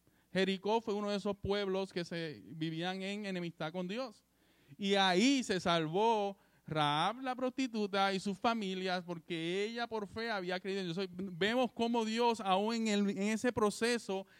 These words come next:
ejerce su gracia y salva para sus propósitos, siendo esta Rahab parte de la descendencia de Jesús mismo,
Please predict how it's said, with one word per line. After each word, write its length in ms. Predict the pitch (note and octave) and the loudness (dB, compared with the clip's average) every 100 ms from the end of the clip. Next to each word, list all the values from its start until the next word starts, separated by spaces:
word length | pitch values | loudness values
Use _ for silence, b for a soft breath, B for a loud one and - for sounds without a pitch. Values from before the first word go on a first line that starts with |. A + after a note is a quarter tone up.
| B | B
ejerce 640 | - F#3+ F3 F#3 G#3 G3 A#3 | -8 -6 -2 -2 -2 -4 -4
su 180 | A#3+ | -2
gracia 600 | G#3 G3+ A3+ A3 F#3+ F3+ - | 0 2 2 0 -2 -2 -2
y 220 | A3 F#3+ | -4 -4
salva 720 | - - A3 C#4 C#4+ A3 G3 | -4 -2 0 2 0 -2 -2
para 200 | G3 F#3 | -2 -4
sus 160 | E3+ G#3 | -4 -8
propósitos, 680 | - A3+ F#3 F3 F3+ F3+ F3 b b - | -8 -4 -4 -4 -6 -8 -10 b b -8
siendo 420 | F3 F#3 G#3+ G#3+ | -4 0 0 0
esta 280 | G3 - G#3 | -6 -6 -4
Rahab 360 | G#3 G3 G3+ | 0 2 0
parte 300 | - F#3+ F#3+ | 0 -2 0
de 60 | G3 | -2
la 120 | F#3 | -2
descendencia 600 | E3 D#3+ D3+ F3+ G3+ G3 | -2 -4 -4 -4 -4 -4
de 100 | F3+ | -4
Jesús 720 | F3 F#3 - - G#3+ A3 E3+ | -4 -6 -6 -6 -6 -4 -6
mismo, 480 | E3 F3 F3+ C#3 C#3+ | -8 -10 -10 -12 -18